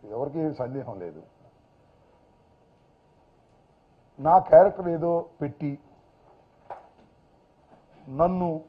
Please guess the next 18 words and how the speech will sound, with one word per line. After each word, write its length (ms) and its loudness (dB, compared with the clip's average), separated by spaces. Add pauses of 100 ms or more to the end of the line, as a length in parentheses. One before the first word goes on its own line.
(380)
ఆయన 220 6
దూషించడం, 760 -10 (600)
ఏదో 160 -10
ఒక 200 -10
చిన్న 160 -6
బిట్ 320 -8
పెట్టారని 460 -2
నేను 280 -10
విన్నా. 300 -12 (1600)
ఆ 140 2
టీవీల్లో 720 -2
కూడా, 220 0
కొన్ని 240 -6
టీవీల్లో 360 -6
వచ్చింది, 480 -10
అది 200 0
కూడా 240 -2
నేను 380 -12